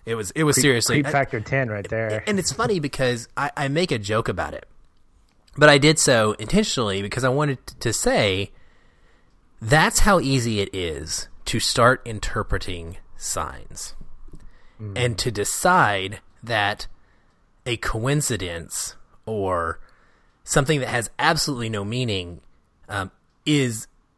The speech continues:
Speaker 1: more important than it is, and you start assigning meaning to that. You start assigning value to that. Um, and I've done this in other aspects of my life, and so it ties into me in a way where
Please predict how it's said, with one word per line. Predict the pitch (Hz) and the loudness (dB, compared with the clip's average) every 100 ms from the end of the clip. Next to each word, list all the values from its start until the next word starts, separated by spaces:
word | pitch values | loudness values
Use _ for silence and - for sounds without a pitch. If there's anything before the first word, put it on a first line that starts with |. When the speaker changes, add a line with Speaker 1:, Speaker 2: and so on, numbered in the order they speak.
| _ | _
Speaker 1:
more | 139 139 147 135 | -2 4 4 4
important | 117 123 107 104 | 4 2 0 -4
than | 95 | -4
it | 92 | -4
is, | 104 85 | -4 -4
and | 101 104 | -6 -4
you | 117 127 | 0 0
start | 127 - 117 - | 2 2 2 2
assigning | 101 104 92 90 87 | -4 -4 -4 -6 -10
meaning | 85 85 80 | -10 -10 -12
to | 95 - | -10 -10
that. | - - | -10 -14
You | - 123 | -10 -4
start | - 120 | -2 0
assigning | - 117 101 90 | 0 -2 -2 -8
value | 85 87 82 80 76 | -6 -4 -4 -8 -12
to | - | -14
that. | - 73 - - - - - _ - | -12 -14 -14 -18 -20 -20 -20 _ -12
Um, | 92 90 | -8 -8
and | 104 104 | -6 2
I've | 120 143 131 | 4 4 2
done | 110 113 | -2 -2
this | 113 104 101 | -2 -4 -6
in | |
other | 82 101 87 | -6 -8 -6
aspects | 82 95 - 92 95 | -4 -4 -4 -8 -8
of | |
my | 78 | -10
life, | 73 80 73 - | -10 -8 -8 -12
and | - | -10
so | - 101 92 - - - _ _ _ _ - _ _ - | -6 -6 -6 -10 -20 -20 _ _ _ _ -20 _ _ -6
it | 127 | 2
ties | - 156 160 139 | 6 8 8 6
into | 170 - | 2 0
me | 117 123 127 101 98 98 - | 0 -2 -2 -2 -4 -8 -6
in | 113 | -4
a | 104 | -2
way | 113 113 110 | 2 2 2
where | 104 101 92 90 | 0 0 2 0